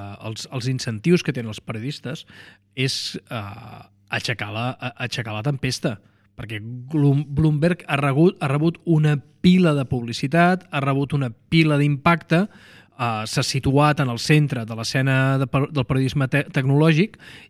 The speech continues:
i, malgrat aquests periodistes potser, doncs, eh,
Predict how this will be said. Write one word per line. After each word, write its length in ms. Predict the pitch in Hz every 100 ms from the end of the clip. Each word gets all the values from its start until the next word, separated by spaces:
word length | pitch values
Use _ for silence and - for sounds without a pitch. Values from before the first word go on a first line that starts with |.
| -
i, 80 | 160
malgrat 500 | 143 120 113 135 143
aquests 240 | 156 147
periodistes 480 | - 147 170 - 151
potser, 580 | - 139 - 143 135 139
doncs, 320 | 139 139 -
eh, 320 | 143 135 131